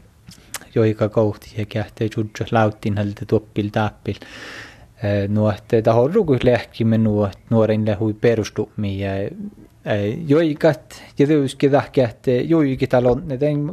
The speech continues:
tein mio ei niitä nehui perustumia, tuolla hitan joikan arvevieru, äällä sin maittai. No, koittaa pedain kouluin, kos se,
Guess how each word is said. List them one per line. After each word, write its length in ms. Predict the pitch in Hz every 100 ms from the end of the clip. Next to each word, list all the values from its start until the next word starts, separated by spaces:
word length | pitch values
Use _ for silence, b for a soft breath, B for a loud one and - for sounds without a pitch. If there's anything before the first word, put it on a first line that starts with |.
| 165
tein 180 | 151 143
mio 240 | 156 139
ei 80 | 131
niitä 260 | 139 -
nehui 280 | 127 147 127
perustumia, 880 | 123 107 101 - 101 110 101 98 95 110 156 262 202 - _
tuolla 300 | 127 120 104
hitan 300 | 101 110 107
joikan 360 | 110 110 - 107
arvevieru, 600 | 104 - - - - 147 B B B B B 131
äällä 200 | 117 110
sin 200 | 113 123
maittai. 540 | 117 123 117 - 120 - B B B B - -
No, 200 | 202 156
koittaa 420 | 151 175 - 135
pedain 360 | - 131 127 117
kouluin, 420 | 117 113 110 113
kos 240 | 113 104 -
se, 320 | 113 107